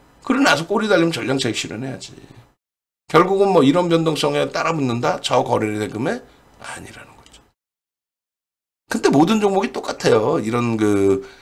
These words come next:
변동성 종목의 기준은 신성 델타테크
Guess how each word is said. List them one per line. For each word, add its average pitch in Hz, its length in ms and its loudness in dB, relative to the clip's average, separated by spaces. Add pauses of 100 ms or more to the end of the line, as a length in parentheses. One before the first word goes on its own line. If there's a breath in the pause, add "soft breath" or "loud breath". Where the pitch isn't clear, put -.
(580 loud breath)
변동성 135 440 4
종목의 113 360 -2
기준은 143 680 -4
신성 208 360 0
델타테크 190 720 -4